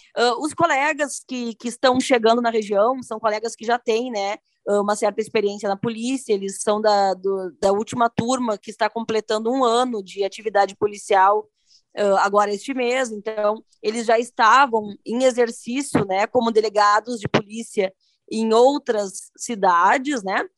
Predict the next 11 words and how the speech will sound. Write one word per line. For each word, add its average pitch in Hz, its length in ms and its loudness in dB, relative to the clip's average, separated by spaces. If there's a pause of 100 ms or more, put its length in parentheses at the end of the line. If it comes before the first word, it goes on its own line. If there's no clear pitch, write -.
(200)
O 220 680 0
delegado 233 440 2
Felipe, 262 440 -4
que - 80 -2
assume 233 260 -4
a 233 40 -4
delegacia 226 640 0
de 208 180 -10
Espumoso, 220 580 2
ele 214 160 -4
vem 220 300 0